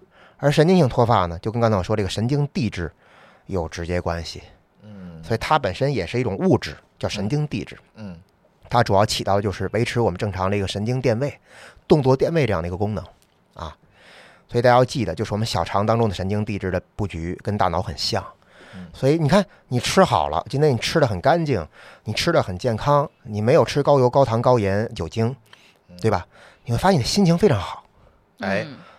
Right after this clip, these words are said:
Speaker 1: 你心情怎么样？很轻松。
Speaker 2: 嗯。
Speaker 1: 我先不说愉悦啊，至少你没有负担感。
Speaker 2: 对。
Speaker 1: 你很轻松。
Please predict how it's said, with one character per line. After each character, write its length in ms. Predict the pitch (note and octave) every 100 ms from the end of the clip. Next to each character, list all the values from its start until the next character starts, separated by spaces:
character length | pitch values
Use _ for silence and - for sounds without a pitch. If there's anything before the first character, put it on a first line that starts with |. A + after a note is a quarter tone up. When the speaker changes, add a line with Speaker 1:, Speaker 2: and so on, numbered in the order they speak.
| -
Speaker 1:
你 100 | A#2
心 200 | - G#3+
情 220 | E3+ F#3
怎 120 | F#3 G#2+
么 40 |
样？ 120 | B2+
很 180 | - F2+
轻 260 | - G3+ G3
松。 320 | - A#3 A#3 _ - -
Speaker 2:
嗯。 80 | G2+
Speaker 1:
我 40 | A#2
先 200 | F#3+ F3+
不 100 | C#3
说 160 | F#3
愉 120 | C#3
悦 140 | C3+ C#3
啊， 220 | D2+ D2+ _ - _
至 160 | - F#3
少 280 | A#2+ G#2+ C#3
你 120 | G2
没 120 | F#2
有 100 | C3
负 140 | - D#3+
担 120 | E3+
感。 140 | A#2 - _ - -
Speaker 2:
对。 180 | C3 A2+ -
Speaker 1:
你 140 | - C3
很 160 | G2+
轻 200 | - B2
松。 240 | A2+ C3